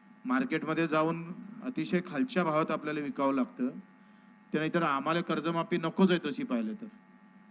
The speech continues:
आम्हाला जर भाव दिले तर आम्ही तर सरकारचंच कर्ज माफ करून टाकायचो.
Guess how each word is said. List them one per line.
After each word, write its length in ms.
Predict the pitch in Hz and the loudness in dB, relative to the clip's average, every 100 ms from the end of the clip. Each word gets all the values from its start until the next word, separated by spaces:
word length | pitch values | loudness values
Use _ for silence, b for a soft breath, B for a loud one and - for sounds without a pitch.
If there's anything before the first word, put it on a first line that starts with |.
| - 117 | -14 -8
आम्हाला 240 | 135 156 | -4 -2
जर 160 | 165 156 | -2 -2
भाव 340 | 123 143 170 | 2 4 6
दिले 260 | 170 175 180 | 4 4 4
तर 140 | 180 | 4
आम्ही 320 | 165 156 170 180 | 4 2 0 0
तर 100 | 170 | 0
सरकारचंच 560 | 185 156 196 190 196 | 2 2 4 4 4
कर्ज 220 | - 160 165 | 2 0 0
माफ 280 | 147 143 - | -2 -2 -2
करून 180 | 135 131 | -2 0
टाकायचो. 380 | 120 110 107 | 0 0 -4